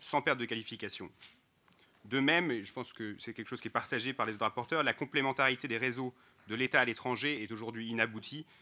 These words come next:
et doit progresser. Ceci à nouveau nuit à la lisibilité de l'action de l'État et à son efficience. Le Premier ministre a annoncé qu'il réunira dès deux mille dix-huit le comité interministériel des réseaux de l'État à l'étranger. Ce sera la première fois depuis deux mille dix, deux mille neuf, et c'est un développement bienvenu. Monsieur le ministre, ces deux pistes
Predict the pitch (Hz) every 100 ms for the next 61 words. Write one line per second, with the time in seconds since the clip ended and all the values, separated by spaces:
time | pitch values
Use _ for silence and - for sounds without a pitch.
0 | _ 117 113 127 139 117 113 - 92 -
1 | - - - 113 131 123 131 143 135 131
2 | 120 117 117 123 113 110 120 113 104 143
3 | - 120 117 120 95 104 - 143 165 -
4 | - - - - - - 117 - 156 143
5 | 139 160 151 123 127 - 160 - 117 127
6 | 127 123 131 127 120 127 120 113 135 113
7 | 113 123 120 127 117 117 117 110 123 113
8 | 110 117 117 110 113 113 104 - 110 104
9 | 143 175 - - - - - 123 104 -
10 | 127 120 135 - 107 113 110 101 95 107
11 | 110 117 110 147 - - - 110 101 -
12 | - - 98 101 107 110 110 110 107 147
13 | - - - - - 117 156 135 135 170
14 | 185 - - 123 131 - 175 -